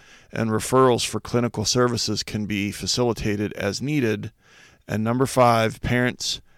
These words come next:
may be more willing to accept services provided in school settings where the stigma associated with mental health services may be decreased. End quote. That, again, is from the National Center for School Crisis and Bereavement, the five reasons why school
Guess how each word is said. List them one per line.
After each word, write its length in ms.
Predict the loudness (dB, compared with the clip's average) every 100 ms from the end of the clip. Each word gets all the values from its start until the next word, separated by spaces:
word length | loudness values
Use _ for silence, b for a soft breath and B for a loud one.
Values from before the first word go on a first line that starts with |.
| b b
may 180 | -2 0
be 160 | 2 0
more 300 | 2 2 4
willing 360 | 4 4 2
to 120 | -2 -4
accept 380 | -2 0 0
services 540 | 0 0 2 0 -2 -4
provided 440 | -6 0 0 0
in 140 | -4 -4
school 340 | -4 0 2
settings 680 | 2 0 -2 -4 -6 -8 -10 b b b b
where 180 | 0 2
the 120 | 0
stigma 540 | 0 2 2 2 0
associated 640 | 0 -2 0 0 0 0 0
with 160 | -2
mental 300 | -4 -4 -4
health 200 | -2 -2
services 640 | 0 -2 -2 -2 -4 -4 -4
may 220 | -6 -6
be 460 | -6 -6 -6 -8 -10
decreased. 760 | -10 -10 -10 -10 -8 -10 -12 -20 _ b b b b b b _ -6
End 180 | -6 -4
quote. 500 | -2 -2 -2 -12 -2
That, 240 | -2 -2 -10
again, 320 | -4 -2 -2
is 140 | -4 -6
from 460 | -4 -4 -4 -10 -14 b b b b
the 160 | -6 -2
National 440 | 0 0 -2 -4
Center 300 | -2 -2 -2
for 140 | -4 -6
School 260 | -4 -6
Crisis 520 | -4 -4 -2 -2 -4
and 140 | -6 -6
Bereavement, 560 | -4 -2 -2 -4 -8
the 60 | -10
five 420 | -6 -2 0 -2
reasons 580 | -4 -6 -6 -6 -8 -6
why 200 | -4 -4
school 680 | -4 -4 0 0 0 -4